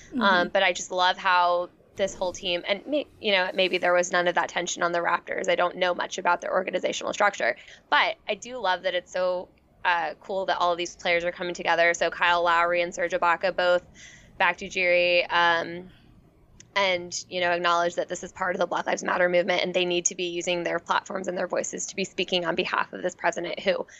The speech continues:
Speaker 2: once again, was simply walking to the court and got shoved by a police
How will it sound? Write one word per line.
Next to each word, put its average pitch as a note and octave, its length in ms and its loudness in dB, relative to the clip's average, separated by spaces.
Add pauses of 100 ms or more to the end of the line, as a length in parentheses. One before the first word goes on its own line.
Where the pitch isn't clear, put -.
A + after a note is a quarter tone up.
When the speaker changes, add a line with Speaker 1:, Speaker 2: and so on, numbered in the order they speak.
(480)
Speaker 2:
once G3 200 2
again, F3 420 2
was F3+ 240 -6 (500)
simply G3+ 440 -4
walking F3+ 480 -2
to A#3 100 -4
the E4 100 0
court - 480 0 (220)
and F#3 180 2
got F3 220 0
shoved E3 640 -2
by - 100 -2
a - 140 -4 (280)
police - 340 -12